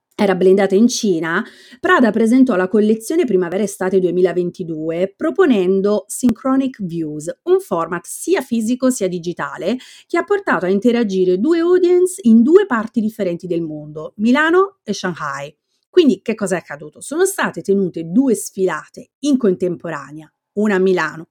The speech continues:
l'altra a Shanghai, e grazie a dei maxi schermi che proiettavano in Cina quello che stava accadendo in Italia e in Italia quello che stava accadendo in Cina,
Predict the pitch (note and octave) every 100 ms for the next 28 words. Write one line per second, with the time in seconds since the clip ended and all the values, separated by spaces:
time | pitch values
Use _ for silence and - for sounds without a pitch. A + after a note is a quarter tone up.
0 | _ G3 F3 E3+ - D#3+ D3+ C#3 C#3+ D#3+
1 | C3 _ _ - - - D4+ G4 B4 B4
2 | D4+ A3 G#3+ A#3 B3+ - G3 - G#3+ E3
3 | C#3+ D#3 D3+ F3+ F#3+ F#3+ F#3+ G#3+ F3+ F3
4 | F#3+ - - D#4+ G4+ E4 F3+ D#3+ B3+ -
5 | E3+ - D#3+ E3+ E3+ E3 - E3+ C#3+ D3+
6 | D#3 _ _ _ G3 F#3+ F3+ G3+ A#3+ C#4
7 | F3+ F3 D#3+ F3 F3 D#3+ - F#3 F#3+ F3
8 | E3+ - E3 F3